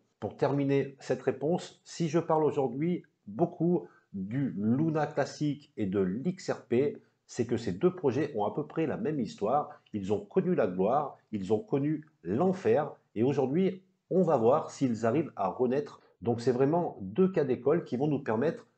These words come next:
de faire progresser notre mindset et notre état d'esprit. Mais c'est vraiment des exemples qui me servent pour créer des vidéos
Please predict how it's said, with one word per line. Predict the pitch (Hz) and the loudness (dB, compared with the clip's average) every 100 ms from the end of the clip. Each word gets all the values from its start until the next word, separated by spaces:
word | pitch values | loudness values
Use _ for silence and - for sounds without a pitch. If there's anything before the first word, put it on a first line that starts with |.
| - | -14
de | 95 147 160 | -2 0 2
faire | - 147 | 0 -2
progresser | - 165 139 147 156 | -2 -2 0 -2 -2
notre | 147 120 - | 0 -2 -2
mindset | 131 139 92 120 151 - - | -2 -2 -2 0 0 -4 -4
et | |
notre | 113 143 - - | 0 0 -2 -10
état | 117 120 | -4 -2
d'esprit. | 117 113 - 95 - _ | -2 -4 -10 -12 -14 _
Mais | 113 | -4
c'est | 117 127 | 2 4
vraiment | 131 156 165 | 4 4 2
des | 135 123 | 2 2
exemples | 120 143 135 - | 2 0 -2 -4
qui | 156 | -4
me | 147 | -2
servent | 127 156 170 - - | -2 -2 -4 -6 -8
pour | 127 101 - - | -6 -6 -12 -16
créer | - 143 156 135 | -2 2 2 2
des | 127 | 0
vidéos | 117 120 110 117 - | 0 2 4 4 2